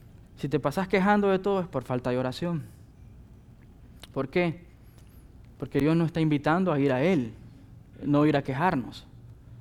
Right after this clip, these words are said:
Y cuando andamos quejando por todos lados, encontramos una persona y le dice, "¿Qué te pasó?". "Ah, sí, es que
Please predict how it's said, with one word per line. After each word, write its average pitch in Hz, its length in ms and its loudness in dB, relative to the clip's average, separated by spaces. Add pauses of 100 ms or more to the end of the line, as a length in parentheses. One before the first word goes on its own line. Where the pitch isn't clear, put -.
(480)
Y 139 60 -10
cuando 147 180 2
andamos 175 300 4
quejando 185 340 2
por 165 140 -2
todos 175 260 2
lados, 185 420 4
encontramos 175 420 2
una 180 140 2
persona 175 300 2
y 170 40 4
le 175 80 6
dice, 180 140 2
"¿Qué 196 80 4
te 202 80 6
pasó?". 196 220 0
"Ah, 214 380 4
sí, 214 220 4
es 208 80 4
que 208 500 4